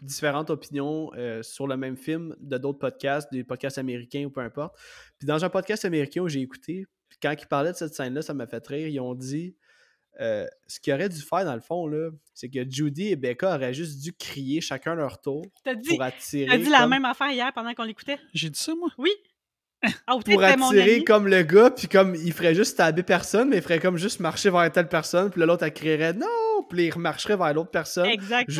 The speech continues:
Speaker 1: jusqu'à temps que quelqu'un vienne les sauver.
Speaker 3: T'es
Speaker 1: Fait
Speaker 3: sûr,
Speaker 1: que
Speaker 3: j'ai
Speaker 1: ça,
Speaker 3: dit
Speaker 1: ça
Speaker 3: ça ?
Speaker 1: m'a fait, euh,
Speaker 2: Ben, c'est,
Speaker 1: bien
Speaker 2: c'est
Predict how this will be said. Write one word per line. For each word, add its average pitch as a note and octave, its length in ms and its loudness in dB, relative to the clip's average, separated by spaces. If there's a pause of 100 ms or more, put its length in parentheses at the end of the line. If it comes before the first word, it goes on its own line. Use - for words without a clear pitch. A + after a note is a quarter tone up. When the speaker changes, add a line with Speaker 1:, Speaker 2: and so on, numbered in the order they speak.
Speaker 1:
jusqu'à - 240 4
temps F3 240 2
que F3+ 80 0
quelqu'un E3+ 380 4
vienne F3+ 240 0
les F3+ 100 6
sauver. F3 520 2 (300)
Speaker 3:
T'es G3+ 140 2
Speaker 1:
Fait D3+ 160 -4
Speaker 3:
sûr, D#4+ 100 2
Speaker 1:
que C#4+ 120 2
Speaker 3:
j'ai C#3+ 60 4
Speaker 1:
ça, C#3+ 120 2
Speaker 3:
dit F#3+ 60 -4
Speaker 1:
ça G#3 80 -4
Speaker 3:
ça ? G3+ 100 -4
Speaker 1:
m'a D3+ 160 0
fait, E3 260 -4
euh, C#3+ 240 0
Speaker 2:
Ben, B2+ 80 0
c'est, G#3 120 0
Speaker 1:
bien D#3+ 160 2
Speaker 2:
c'est C#3+ 40 0